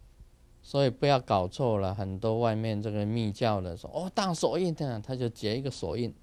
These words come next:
啊，这个就是无畏印，这个就是一念印啊，这个叫做触地印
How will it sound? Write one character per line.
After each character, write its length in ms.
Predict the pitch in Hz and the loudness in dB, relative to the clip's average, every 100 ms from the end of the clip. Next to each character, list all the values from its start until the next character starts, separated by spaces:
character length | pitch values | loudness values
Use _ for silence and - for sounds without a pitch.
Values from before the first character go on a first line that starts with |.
| - | -20
啊， 380 | - 98 - - - - - - - - - | -14 -14 -16 -20 -20 -20 -20 -20 -20 -20 -12
这 100 | - | -2
个 80 | 110 | -2
就 140 | 104 120 | 0 -2
是 100 | 127 | -4
无 280 | 104 120 | -2 0
畏 220 | 175 165 165 | 2 2 2
印， 240 | 185 165 - - - - - - - - - | 2 0 -8 -20 -20 -20 -20 -20 -20 -20 -8
这 140 | 131 | -4
个 100 | 123 | -4
就 100 | 123 | -4
是 140 | 117 | -4
一 280 | 117 104 123 | -2 0 2
念 300 | 165 170 151 | 6 6 4
印 220 | 190 185 - - - - - - - - - - - - - | 0 -2 -6 -20 -20 -20 -20 -20 -20 -20 -20 -20 -20 -20 -4
啊， 340 | 117 104 92 - - | 0 2 0 -8 -4
这 120 | - | 0
个 80 | 139 | 2
叫 160 | 143 | 2
做 140 | 131 127 | 2 2
触 320 | - 208 165 | 0 2 2
地 320 | - 185 160 | 2 -2 0
印 240 | 175 160 | 0 -2